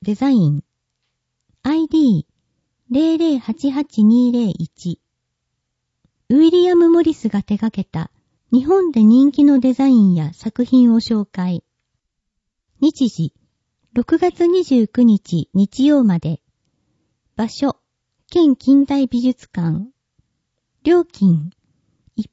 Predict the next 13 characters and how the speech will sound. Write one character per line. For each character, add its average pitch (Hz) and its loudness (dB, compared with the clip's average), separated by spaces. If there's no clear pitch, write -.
般 302 0
千 349 -2
三 262 0
百 185 -4
六 175 -4
十 277 -2
円。 165 -2
満 311 0
七 226 2
十 311 -2
歳 294 -4
以 277 -6
上 170 -2